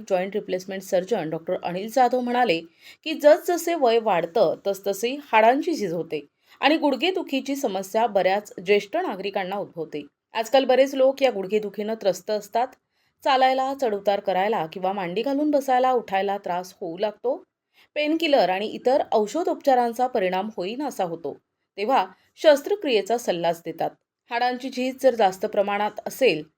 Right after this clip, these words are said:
तर अशा वेळी गुडघा बदलण्याची गरज पडते. या शस्त्रक्रियेत खराब झालेले सांधे बदलून त्या जागी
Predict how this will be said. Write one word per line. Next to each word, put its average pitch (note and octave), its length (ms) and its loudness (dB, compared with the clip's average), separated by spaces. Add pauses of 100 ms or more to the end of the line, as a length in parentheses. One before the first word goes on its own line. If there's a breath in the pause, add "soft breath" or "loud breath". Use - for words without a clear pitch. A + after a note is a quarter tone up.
(200)
तर D4 80 -2
अशा B3 380 2
वेळी A#3+ 360 2
गुडघा A3 400 2
बदलण्याची B3 540 0
गरज F#3 300 0
पडते. D#3 340 -8 (460)
या B3+ 120 -2
शस्त्रक्रियेत C#4 760 2
खराब G#3+ 200 2 (100)
झालेले G3 360 0
सांधे G3 380 -2
बदलून F3 460 -2
त्या F3+ 140 2
जागी F#3 380 0